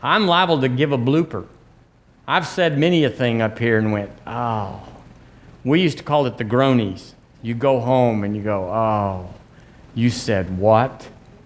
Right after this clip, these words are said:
Oh, I mean, and I still get those. Every once in a while I go, "Oh, what was that?" So I'm not robotic. It's not a thing where it's canned, it's on video. You know, the video never changes.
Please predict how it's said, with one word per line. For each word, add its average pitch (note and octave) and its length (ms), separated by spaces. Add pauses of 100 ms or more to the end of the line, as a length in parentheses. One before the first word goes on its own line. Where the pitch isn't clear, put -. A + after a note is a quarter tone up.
(460)
Oh, G2 640 (420)
I - 180
mean, - 440
and A#2 180
I C#3 120
still E3 340
get B2 260
those. F#2 360
Every G#2+ 220
once G#2+ 180
in A2 80
a - 20
while G#2+ 60
I G#2 40
go, F#2+ 240
"Oh, G#2+ 680 (100)
what B2 340
was F#2 200
that?" G2+ 420
So A2+ 340 (540)
I'm D3 220
not G3 180
robotic. F#3+ 680
It's B2 300
not D3+ 280
a D3 60
thing E3 300
where D3+ 120
it's C#3 140
canned, E3 460
it's D3 140
on C3 180
video. D3 500
You E3+ 140
know, C#3+ 140
the C3 100
video F3+ 300
never C3 260
changes. C3+ 640